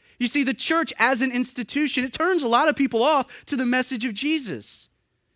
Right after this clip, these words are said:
The Hartford Institute of Religion Research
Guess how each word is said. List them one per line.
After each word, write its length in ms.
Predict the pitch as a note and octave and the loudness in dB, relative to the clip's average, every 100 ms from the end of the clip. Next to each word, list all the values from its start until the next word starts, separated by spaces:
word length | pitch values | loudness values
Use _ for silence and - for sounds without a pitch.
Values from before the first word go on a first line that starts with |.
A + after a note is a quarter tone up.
| _ - | _ -4
The 120 | G#3 | 0
Hartford 400 | C4+ D#4 - A3 | 2 0 -2 0
Institute 640 | G3 G#3+ - - F3+ D#3 | 0 -2 -8 -8 -4 -2
of 180 | D#3+ D3+ | -2 -4
Religion 580 | E3+ D#3+ E3+ D3+ D#3 D#3 | -4 0 -2 -2 -4 -4
Research 840 | C3+ D3+ F#3+ - B2+ G#2+ - - | -6 -6 -4 -6 -8 -8 -10 -14